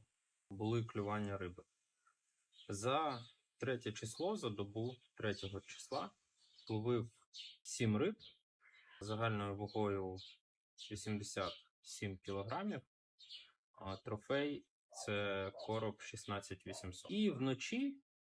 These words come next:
вже сьогодні вночі, четвертого числа, а, було чотири клювання, а, реалізовано три риби, але невеликі.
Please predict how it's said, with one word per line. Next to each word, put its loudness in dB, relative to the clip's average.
вже 0
сьогодні 2
вночі, -2
четвертого -4
числа, -6
а, -4
було 0
чотири 0
клювання, -2
а, -10
реалізовано 0
три 0
риби, 0
але 2
невеликі. 0